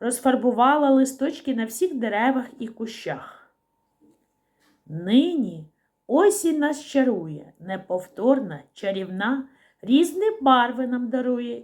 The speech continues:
і дивує нас вона. Виглядає так казково. Восени і парк, і гай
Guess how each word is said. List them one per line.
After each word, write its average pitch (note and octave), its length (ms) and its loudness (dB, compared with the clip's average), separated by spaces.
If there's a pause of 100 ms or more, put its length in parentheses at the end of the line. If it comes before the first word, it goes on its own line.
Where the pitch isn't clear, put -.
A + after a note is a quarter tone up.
(100)
і C4+ 120 -2
дивує C4 680 2
нас G3 300 -4
вона. F#3 460 -8 (380)
Виглядає C4 1300 2 (720)
так A4+ 440 2
казково. B3 880 -4 (460)
Восени D4 800 2
і F#4+ 120 2
парк, G#3 680 -2 (840)
і F#4 160 8
гай B3+ 480 0